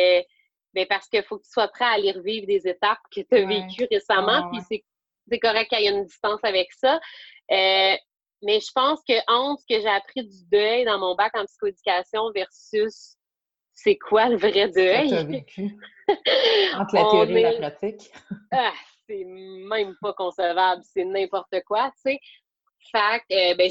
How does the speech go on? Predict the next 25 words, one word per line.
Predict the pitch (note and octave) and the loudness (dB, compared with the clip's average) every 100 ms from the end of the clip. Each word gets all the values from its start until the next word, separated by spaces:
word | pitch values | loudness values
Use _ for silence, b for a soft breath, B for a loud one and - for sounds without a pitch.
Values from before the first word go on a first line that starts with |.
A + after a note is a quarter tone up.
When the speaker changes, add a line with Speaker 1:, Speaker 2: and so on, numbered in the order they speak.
| - | 0
Speaker 1:
c'est, | A3 - | -12 -8
c'est | A3+ | -8
aussi | G#3 - A#3 | -8 -10 -14
ça, | - C4 G#3 | 0 4 4
hein, | F#3 F#3+ A3+ | 2 -2 0
tu | |
sais, | G#3+ G#3 | 2 2
on, | F3+ F#3 F#3 | 0 -2 -2
on | F#3+ | -2
est | |
dans | G3 G3 | 0 -2
une | G3 | -4
société | - G3+ - G#4 - A3 | -4 -6 -4 -6 -6 -10
souvent | - G#3 G#3 | -6 -2 -2
qui | G#3+ | -2
nous | F#3 | -4
case | F#3 G#3+ G#3+ | 0 2 2
dans | G3+ F#3 | 0 -2
des | F#3 | -4
moules, | F3+ F#3 A3+ D4 C#4 G3+ | -4 2 4 4 0 -4
mais | F#3+ F#3 F3+ | 0 2 4
le | F#3 F#3 | 2 0
moule | G3 G#3 | 0 -4
du | G3 _ F#3+ | -4 _ -2
deuil, | G3 G3+ | 0 0